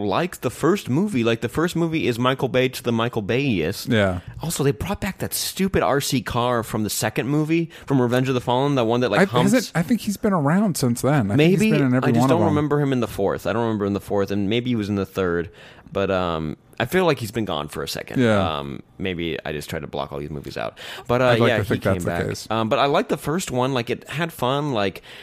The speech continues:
Speaker 1: um, fewer subplots, and also, like, the Allspark making Transformers. That was, like,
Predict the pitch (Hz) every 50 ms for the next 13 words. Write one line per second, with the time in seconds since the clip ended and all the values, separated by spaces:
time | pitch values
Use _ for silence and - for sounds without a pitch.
0 | - - - - - 104 107 107 104 101 98 92 - - - - - - 131 143
1 | 151 135 - - 110 113 120 - 131 131 131 139 147 147 - - - - 113 117
2 | 113 131 151 - - 165 147 135 120 117 120 90 95 117 120 - - 131 135 131
3 | 120 110 98 101 - - 131 131 - - 131 135 143 - 139 139 147 151 151 139
4 | 120 123 131 147 147 131 - 135 123 -